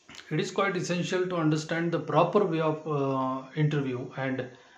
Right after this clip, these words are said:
uh, what kinds of skills exactly we should have, uh, in our nature, so that we can easily win the interview. Confidence is no doubt an essential part of, uh,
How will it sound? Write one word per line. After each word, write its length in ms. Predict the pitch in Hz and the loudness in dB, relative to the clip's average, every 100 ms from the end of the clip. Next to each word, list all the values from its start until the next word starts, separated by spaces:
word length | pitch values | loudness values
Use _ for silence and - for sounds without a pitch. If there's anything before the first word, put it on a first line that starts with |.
| - _ - | -20 _ -8
uh, 300 | 131 131 131 | -4 -2 -2
what 500 | 127 147 190 - - | -2 2 2 0 0
kinds 420 | 160 180 196 170 | 4 4 4 -2
of 140 | 170 - | -2 -4
skills 440 | - 165 160 - | -6 -2 -2 -2
exactly 600 | 139 120 151 156 170 165 | -4 2 4 4 0 0
we 280 | 151 151 139 | 4 4 4
should 300 | - 151 135 | -2 -6 -4
have, 520 | - 135 139 120 160 - - - _ _ | -2 2 2 2 -4 -12 -20 -20 _ _
uh, 300 | 139 127 127 139 | -6 -6 -6 -4
in 140 | 143 | -2
our 240 | 139 131 | 0 0
nature, 480 | 131 160 147 123 107 - - | 2 2 0 -2 -6 -12 -14
so 240 | - 147 | -4 -2
that 340 | 143 139 - 135 | 0 0 -2 -4
we 100 | 135 | -2
can 200 | 139 131 | 0 0
easily 380 | 139 135 127 | 0 -2 -4
win 240 | 123 135 131 | -2 0 0
the 100 | 127 | -2
interview. 400 | 127 123 110 104 - - - _ _ - - - _ _ _ _ _ _ _ _ _ - | -6 -8 -10 -12 -12 -16 -18 _ _ -20 -20 -20 _ _ _ _ _ _ _ _ _ -2
Confidence 580 | 147 180 175 190 190 - | 2 4 4 4 2 -2
is 160 | 180 | -2
no 300 | 170 156 165 | 0 2 4
doubt 440 | 170 170 151 - - | 8 6 4 -6 -4
an 360 | 156 147 143 143 | 0 2 0 -2
essential 580 | 139 170 156 147 147 139 | -4 -2 -2 0 0 0
part 340 | 147 143 139 | 2 2 2
of, 200 | 131 - - - - - - - _ _ - | -4 -8 -18 -20 -20 -20 -20 -20 _ _ -12
uh, 540 | 139 127 123 120 120 | -8 -8 -8 -10 -10